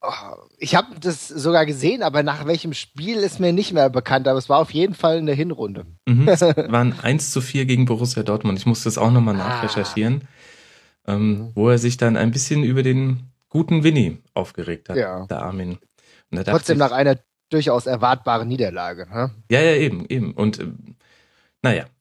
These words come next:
Speaker 2: egal. Ich, äh, fand es einen guten Einstieg und auch einen inhaltlichen Einstieg.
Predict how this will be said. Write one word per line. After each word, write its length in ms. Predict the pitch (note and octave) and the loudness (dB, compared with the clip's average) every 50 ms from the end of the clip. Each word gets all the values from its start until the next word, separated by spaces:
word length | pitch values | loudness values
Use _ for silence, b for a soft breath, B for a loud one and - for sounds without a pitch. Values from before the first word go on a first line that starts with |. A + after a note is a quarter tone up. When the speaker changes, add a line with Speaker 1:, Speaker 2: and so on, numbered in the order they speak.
| _ - | _ -2
Speaker 2:
egal. 420 | D3 C3+ A#2+ E2+ D#2+ D#2 - B2 - - _ _ | -2 0 0 0 -2 -4 -8 -10 -16 -20 _ _
Ich, 240 | D3 C#3+ - C3 | -4 -2 -2 0
äh, 240 | A#2+ C#3+ C#3 C#3 C3+ B2+ B2 B2+ - _ _ _ _ | 2 2 2 2 2 0 -2 -6 -10 _ _ _ _
fand 300 | _ - C#3+ D#3+ F3 - | _ -2 0 0 0 0
es 400 | - D3 D3 C#3+ - - - - _ _ _ _ _ _ | 0 -2 -2 -2 -4 -8 -10 -12 _ _ _ _ _ _
einen 280 | A#2 A#2 A#2 A#2+ A#2+ | 0 2 4 4 4
guten 320 | A#2+ D3 E3+ E3+ - C#3 - | 4 2 0 0 0 -2 -2
Einstieg 420 | - - A#2+ B2 - - A#2 G2+ | 0 0 -2 -2 -2 -4 -4 -2
und 160 | A2+ G#2+ G#2 | -2 0 0
auch 160 | - - - G#2+ | 0 -2 -2 -2
einen 120 | G2 F#2+ | -2 -2
inhaltlichen 580 | - D3+ E3 C#3+ A2+ F#2+ - F#2 F2+ - - - | 0 0 0 2 0 0 -2 -4 -8 -10 -10 -12
Einstieg. 640 | - F2+ F#2+ G#2+ - - - C3 D3+ F3+ - - | -10 -8 -8 -8 -8 -8 -4 -4 -4 -4 -6 -10